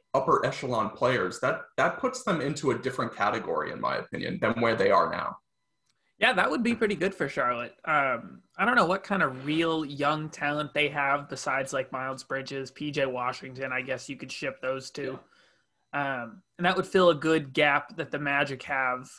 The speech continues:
Speaker 2: right now with Jonathan Isaac being out at the wing spots. Um, yeah, there's, there's a handful of teams that I think should make a serious offer. Toronto is one.
Speaker 1: <laughs>
Speaker 2: They could really use a center.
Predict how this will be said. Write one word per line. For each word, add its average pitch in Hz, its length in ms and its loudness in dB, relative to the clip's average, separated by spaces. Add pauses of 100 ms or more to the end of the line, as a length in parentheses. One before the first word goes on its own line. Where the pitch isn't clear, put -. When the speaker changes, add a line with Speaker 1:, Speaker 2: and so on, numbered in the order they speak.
(320)
Speaker 2:
right 160 220 4
now 147 340 4
with 160 100 -4
Jonathan 143 380 2
Isaac 135 340 -2
being 135 220 -6
out 131 180 2
at 127 100 -6
the 135 60 -8
wing 135 260 -4
spots. - 480 -8 (580)
Um, 131 480 -2 (240)
yeah, 190 200 6
there's, 220 220 4
there's 190 240 4
a 233 60 6
handful 180 540 4
of 151 60 0
teams 156 320 -2
that 139 100 2
I 135 100 4
think 143 280 -2
should 160 460 4
make 139 280 4
a 135 80 -4
serious 139 580 -2
offer. 123 400 -2
Toronto 147 640 4
is 160 160 2
one. 156 500 4
Speaker 1:
<laughs> - 80 -20
Speaker 2:
They 135 100 -4
could 135 140 -6
really 143 400 0
use 147 260 0
a 139 40 -6
center. 143 500 0